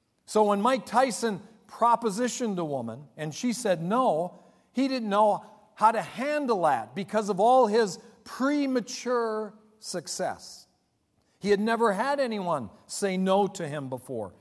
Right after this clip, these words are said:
He had never learned the value of delayed gratification or the purpose of self-denial. So he raped her,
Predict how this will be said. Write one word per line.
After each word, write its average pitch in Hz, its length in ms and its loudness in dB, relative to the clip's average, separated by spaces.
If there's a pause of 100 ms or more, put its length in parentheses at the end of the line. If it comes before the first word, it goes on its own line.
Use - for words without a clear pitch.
(260)
He 233 100 2
had 233 100 4
never 269 260 4
learned 269 440 4 (180)
the 214 100 4
value 247 640 4
of 202 160 0
delayed 214 520 2
gratification 240 1120 0 (220)
or 208 320 8
the 185 140 0
purpose 247 680 0
of 185 200 -2
self-denial. 220 1000 -2 (840)
So 165 200 -6
he 156 120 -4
raped 220 340 -4
her, - 80 -18